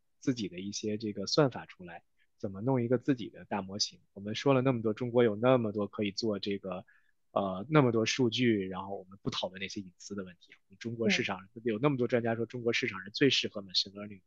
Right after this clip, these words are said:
Speaker 1: 东西，但是最后可大模型还是没有做出来。
Speaker 2: 嗯。
Speaker 1: 所以想想其实蛮可惜的，就是我们的企业，我们的资本，因为，呃，特别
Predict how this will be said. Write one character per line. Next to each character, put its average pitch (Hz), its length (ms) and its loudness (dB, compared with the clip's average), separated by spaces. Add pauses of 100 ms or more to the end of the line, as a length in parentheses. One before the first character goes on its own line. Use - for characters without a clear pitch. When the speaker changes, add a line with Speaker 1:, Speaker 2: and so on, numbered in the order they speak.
Speaker 1:
东 - 120 -20
西， - 160 -6 (480)
但 123 120 4
是 208 100 12
最 170 120 8
后 107 180 0
可 - 160 -10
大 101 160 -2
模 98 120 -12
型 95 160 -10
还 92 60 -20 (100)
是 - 140 -10
没 107 60 -12
有 90 120 -20
做 - 160 -20
出 - 160 -20
来。 76 80 -20
Speaker 2:
嗯。 - 100 -20
Speaker 1:
所 131 220 4
以 127 180 6 (760)
想 139 240 6
想 143 180 6
其 - 120 -4
实 107 140 -2
蛮 95 140 -14
可 - 160 -12
惜 - 220 -12
的， - 140 -20
就 - 140 -18
是 98 360 -6
我 101 80 -18
们 92 180 -20
的 104 240 -4
企 - 260 -8
业， 95 140 -10
我 92 100 -14
们 92 80 -20
的 95 140 -16
资 104 160 -14
本， 85 240 -14
因 98 160 -14
为， 92 280 -16 (600)
呃， 82 360 -14 (460)
特 143 100 6
别 107 160 0